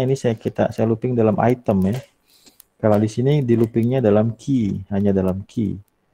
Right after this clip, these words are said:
Ya, kalau saya ini saya, eh, ubah dikit. Kita looping dalam sebuah item.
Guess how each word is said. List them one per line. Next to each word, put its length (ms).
Ya, 320
kalau 160
saya 320
ini 160
saya, 560
eh, 480
ubah 240
dikit. 320
Kita 160
looping 400
dalam 320
sebuah 480
item. 480